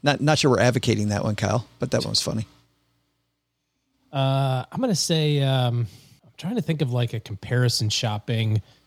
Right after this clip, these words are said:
Speaker 2: uh, flight thing. I wanna go back to flying, comparison shopping, but, um, uh,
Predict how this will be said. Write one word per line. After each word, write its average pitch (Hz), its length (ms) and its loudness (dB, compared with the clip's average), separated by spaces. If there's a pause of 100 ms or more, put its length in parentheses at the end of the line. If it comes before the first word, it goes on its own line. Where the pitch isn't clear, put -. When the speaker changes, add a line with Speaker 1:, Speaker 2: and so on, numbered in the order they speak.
(240)
Speaker 2:
uh, 107 160 2
flight 113 420 0
thing. 110 160 -2
I - 20 2
wanna 120 140 4
go 135 40 6
back 120 180 0
to 107 80 -4
flying, 110 560 0
comparison 123 600 -2
shopping, 113 640 0
but, 107 340 -2
um, 104 400 0 (840)
uh, 104 600 2